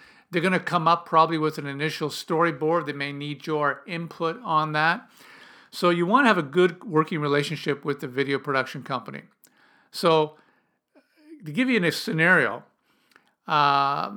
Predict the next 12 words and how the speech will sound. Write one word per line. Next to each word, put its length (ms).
the 180
client 400
that 140
I 120
worked 320
with 300
last 400
year 220
on 160
their 160
explainer 480
video, 400